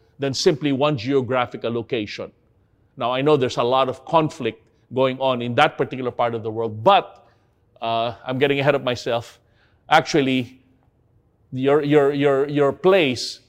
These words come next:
is wherever God has put you sovereignly, and guess what? That includes the whole earth, because the whole earth is the Lord's and the fullness thereof. So your, the, the key to restoring your fortune is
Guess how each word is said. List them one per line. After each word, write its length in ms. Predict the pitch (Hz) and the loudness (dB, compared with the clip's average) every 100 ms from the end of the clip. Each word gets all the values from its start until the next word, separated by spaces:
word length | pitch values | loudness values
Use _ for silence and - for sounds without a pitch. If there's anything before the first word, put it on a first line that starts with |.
| _ - | _ -8
is 200 | 147 127 | -6 -2
wherever 340 | 139 160 143 | 0 2 2
God 320 | 135 151 151 127 | 0 2 0 0
has 240 | 135 - | -6 -8
put 360 | - 190 185 143 | -2 -2 0 -4
you 120 | 127 | -6
sovereignly, 800 | - - 156 139 120 117 120 117 _ - | -2 0 0 0 -4 -6 -10 -12 _ -14
and 160 | 123 123 | -8 -2
guess 240 | 135 - | -2 -2
what? 480 | 147 135 - - _ _ _ _ _ _ | 2 2 0 -16 _ _ _ _ _ _
That 200 | 135 160 | 2 2
includes 440 | 160 143 147 151 117 | 2 -4 0 0 0
the 80 | 139 | 0
whole 260 | 135 143 | 0 2
earth, 220 | 156 117 - | 0 0 -4
because 240 | 139 131 | -6 -2
the 100 | 123 | -4
whole 360 | - 180 165 156 | 0 2 2 2
earth 220 | 151 147 | 0 2
is 180 | 202 127 | 0 0
the 80 | 135 | -2
Lord's 440 | 127 123 123 - - | -2 -2 -2 -8 -8
and 140 | 135 | -8
the 60 | 117 | -6
fullness 360 | 143 123 110 | -4 -6 -6
thereof. 320 | 120 175 123 | -6 -4 -2
So 120 | - 139 | -2 0
your, 260 | 131 127 - _ _ | 0 -2 -6 _ _
the, 160 | 131 180 - | -4 -4 -2
the 100 | 147 | -4
key 300 | - 220 226 | -4 -4 -2
to 140 | - | 0
restoring 480 | 156 147 - 185 165 | 0 -2 0 0 2
your 100 | 143 | -2
fortune 400 | - 185 160 143 | -2 0 0 -4
is 200 | 135 - | -6 -10